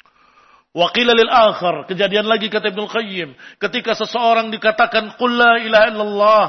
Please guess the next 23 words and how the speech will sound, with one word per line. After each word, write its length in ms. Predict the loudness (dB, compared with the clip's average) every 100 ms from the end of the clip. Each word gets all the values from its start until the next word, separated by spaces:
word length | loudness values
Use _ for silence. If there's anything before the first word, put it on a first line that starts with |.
| -2 -12
ketika 400 | -10 -8 -10 -8
ihtidar, 800 | -10 -8 -8 -6 -6 -6 -12 -18 _ _ -10
ketika 320 | -6 -6 -6
akan 240 | -4 -6
wafatnya. 560 | -4 -6 -8 -20 -20 _ _ _ _ _ _ _ _ _ _ _ _ _ _ _ _ _ -4
"La 240 | 0 0
ilaha 400 | 0 0 2 0
illallah, 360 | -2 -4 -2 -2
qul 160 | -2 0
la 180 | 2 2
ilaha 240 | 0 -2
illallah." 460 | -2 -4 -4 -2 -2 -4 -18 _ _ _ _ _ _ _ _ _ -12
Orang 240 | -8 -8 -10
tadi 240 | -12 -12
hanya 240 | -12 -14
berkata, 880 | -16 -16 -12 -12 -12 -14 -14 -14 -18 _ _ _
"Ya 320 | -8 -2 0 -2
rubba 400 | -6 -6 -8 -4
qailatin 720 | -6 -4 -6 -8 -8 -10 -10
yawman 480 | -10 -8 -10 -12 -10
wa 160 | -10
qad 320 | -8 -12 _
ta'ib-, 400 | -10 -10 -10 -16